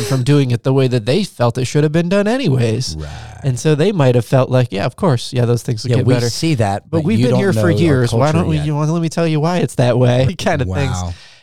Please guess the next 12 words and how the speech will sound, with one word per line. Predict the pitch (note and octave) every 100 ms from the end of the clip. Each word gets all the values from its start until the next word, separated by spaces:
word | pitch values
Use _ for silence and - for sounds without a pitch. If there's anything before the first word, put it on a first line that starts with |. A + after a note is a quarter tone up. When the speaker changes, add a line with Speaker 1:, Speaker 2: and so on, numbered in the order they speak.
| _
Speaker 1:
And | D3+ D3
it | D#3
was | D#3+ D#3+ C3+
a | C3 -
terrible | - - A#3+ A#3 D#3+ B2
way | A#2 A#2 A#2 - _ _ _
to | C3
start | - - C#3 C3
out | B2 A#2+ - - _ _
leading | B2+ C3 B2+
a | A#2
team. | - A#2+ A#2 A#2